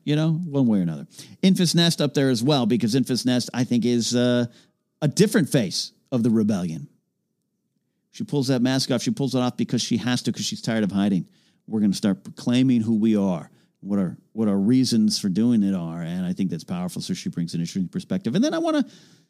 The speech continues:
I do want an appearance from Padme. Again, World Between Worlds. Let's pull her in there.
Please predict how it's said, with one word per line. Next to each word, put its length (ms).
I 40
do 120
want 140
an 80
appearance 360
from 140
Padme. 400
Again, 460
World 240
Between 340
Worlds. 360
Let's 120
pull 240
her 80
in 140
there. 200